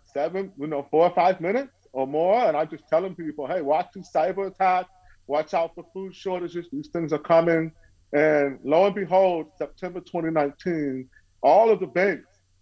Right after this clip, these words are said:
need a handout from the daddy Fed. And in two thousand eight, as a refresher,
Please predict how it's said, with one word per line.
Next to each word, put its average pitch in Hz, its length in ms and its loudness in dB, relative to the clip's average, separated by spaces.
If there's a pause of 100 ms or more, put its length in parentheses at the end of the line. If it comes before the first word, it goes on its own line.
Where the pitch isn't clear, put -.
(100)
need 170 220 -6
a 156 80 -6
handout 156 580 -4
from 135 140 -16
the 135 60 -16
daddy 139 340 -4 (100)
Fed. 202 380 0 (720)
And 151 320 -6 (420)
in 160 120 -10
two 240 200 -2
thousand 160 480 4
eight, 233 240 0
as 147 160 0
a 135 80 -6
refresher, 147 760 -4